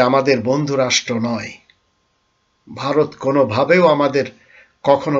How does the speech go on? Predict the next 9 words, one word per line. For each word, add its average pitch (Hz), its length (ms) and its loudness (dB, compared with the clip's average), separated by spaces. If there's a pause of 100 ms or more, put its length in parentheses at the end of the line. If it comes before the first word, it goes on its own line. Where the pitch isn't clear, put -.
(120)
বন্ধু 131 240 -2 (100)
ছিল 127 160 -4 (160)
না। 104 60 -12 (3000)
তাই 127 200 4 (280)
আমরা 135 200 2 (120)
এখন 156 180 -4 (120)
যদি 170 220 -2 (2000)
নিজেরা 139 460 2 (360)
মিলেমিশে 175 500 0